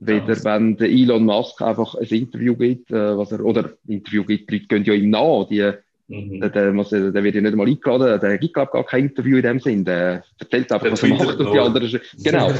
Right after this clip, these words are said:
Speaker 1: <laughs>
Speaker 2: Also, äh, das ist eine ganz eine andere Qualität an Glaubwürdigkeit, äh, weder wenn jetzt da würde stehen, Sponsor Content, Tesla und Elon Musk sagt, wie wichtig ein Tesla ist, oder? <laughs> Also das ist, äh, und das ist nicht der grosse Vorbehalt, im Gegenteil. Ähm, ich habe jetzt gerade mit einer kleinen Gärtnerei zusammen geschafft gehabt,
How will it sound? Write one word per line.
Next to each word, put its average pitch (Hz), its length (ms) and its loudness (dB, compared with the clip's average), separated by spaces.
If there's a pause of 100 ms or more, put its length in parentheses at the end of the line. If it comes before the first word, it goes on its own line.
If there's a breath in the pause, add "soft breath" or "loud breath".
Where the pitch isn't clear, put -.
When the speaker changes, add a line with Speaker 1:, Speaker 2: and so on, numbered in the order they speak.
Speaker 1:
<laughs> - 200 -20
Speaker 2:
Also, 139 280 2
äh, - 640 -8
das 151 180 0
ist 170 140 2
eine 156 80 -2
ganz 143 240 0
eine 151 100 4
andere 135 280 2
Qualität 123 600 0
an 135 100 0
Glaubwürdigkeit, 131 1120 -2
äh, 120 40 0 (400)
weder 113 340 0
wenn 107 160 0
jetzt - 220 -6
da 107 160 0
würde 107 200 0
stehen, 107 440 0
Sponsor 110 400 -2
Content, 113 600 -4
Tesla 113 480 0
und 107 300 0
Elon 110 220 0
Musk 104 280 -4
sagt, 101 300 -4
wie 107 80 -2
wichtig 107 300 -2
ein 98 100 -8
Tesla 120 340 -4
ist, 104 140 -8
oder? - 240 -8 (500 loud breath)
<laughs> - 1400 -4
Also 123 240 0
das 139 220 0
ist, 147 180 2
äh, 123 260 2
und 139 180 2
das 208 160 0
ist - 120 2
nicht 185 160 2
der 170 60 0
grosse 160 400 2
Vorbehalt, 98 580 -2
im 101 120 0
Gegenteil. 107 760 0
Ähm, 98 480 -2
ich - 60 -16
habe 104 100 -2
jetzt - 100 -12
gerade 117 180 -4
mit 135 120 -6
einer 113 100 -4
kleinen 113 260 0
Gärtnerei 110 480 -2
zusammen 95 300 -4
geschafft - 320 -8
gehabt, - 280 -4